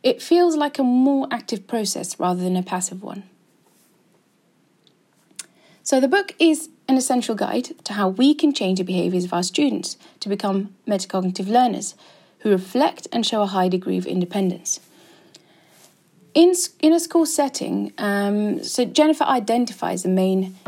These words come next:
areas of challenge that students may face on a daily basis,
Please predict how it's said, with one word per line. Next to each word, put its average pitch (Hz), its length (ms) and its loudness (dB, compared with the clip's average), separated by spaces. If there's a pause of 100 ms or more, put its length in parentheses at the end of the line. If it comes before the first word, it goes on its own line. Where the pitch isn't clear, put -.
(120)
areas 214 360 2
of - 100 -10
challenge - 520 -8 (400)
that - 180 -2
students 185 420 -2
may 175 140 0
face 190 460 -2 (160)
on 196 100 -2
a 180 80 2
daily 180 260 0
basis, 196 540 -6